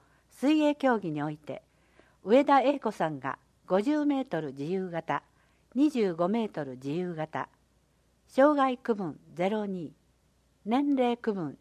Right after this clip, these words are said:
二部で見事第一位に輝かれました。昨年、和歌山県で開催した紀の国和歌山大会に続き、二連覇を達成されました。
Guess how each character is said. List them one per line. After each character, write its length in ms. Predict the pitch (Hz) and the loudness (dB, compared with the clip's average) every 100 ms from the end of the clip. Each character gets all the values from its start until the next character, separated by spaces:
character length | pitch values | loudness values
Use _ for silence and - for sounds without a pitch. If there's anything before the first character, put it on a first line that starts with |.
| - | -6
二 180 | 233 262 | -2 0
部 120 | 175 | -2
で 180 | 151 - _ _ _ _ _ - | -6 -10 _ _ _ _ _ 0
見 120 | 294 | 4
事 380 | 294 - 165 - _ | 4 2 -2 -2 _
第 240 | 208 269 277 | 2 4 2
一 380 | - 202 320 285 | -8 -4 -2 -2
位 40 | |
に 140 | 214 | -2
輝 380 | 160 156 196 202 | -4 0 0 0
か 100 | 190 | -4
れ 120 | 185 | -4
ま 120 | 170 165 | -4 -8
し 100 | - | -8
た。 200 | 139 - _ _ _ _ _ _ _ _ _ _ _ | -12 -12 _ _ _ _ _ _ _ _ _ _ _
昨 280 | - 233 285 | 4 4 4
年、 260 | 262 254 214 _ | 0 0 -6 _
和 120 | 185 202 | -2 2
歌 160 | 277 | 4
山 200 | 302 311 | 4 2
県 280 | 302 214 170 | 0 -2 -2
で 160 | 147 - | -4 -2
開 160 | 170 208 | -2 0
催 260 | 196 185 | -2 -2
し 100 | - | -4
た 200 | - 160 _ _ _ _ - | -4 -4 _ _ _ _ 0
紀 100 | 311 | 0
の 140 | 285 | 0
国 280 | 190 165 151 | -2 -2 0
和 80 | 170 | 4
歌 140 | 262 | 4
山 200 | 285 277 | 4 2
大 220 | 262 247 | 2 2
会 240 | - 160 139 | 0 -4 -4
に 120 | 135 | -8
続 220 | - 160 | -10 -10
き、 280 | 160 151 147 _ _ _ _ | -10 -10 -12 _ _ _ _
二 140 | 175 202 | 0 6
連 200 | 311 320 | 6 6
覇 240 | 202 147 | 2 2
を 100 | 127 _ - | 0 _ -8
達 180 | 180 - | -8 0
成 200 | 220 214 | 0 0
さ 140 | 190 | -2
れ 100 | 175 | -2
ま 140 | 165 | -4
し 100 | 160 | -8
た。 180 | - 135 | -8 -8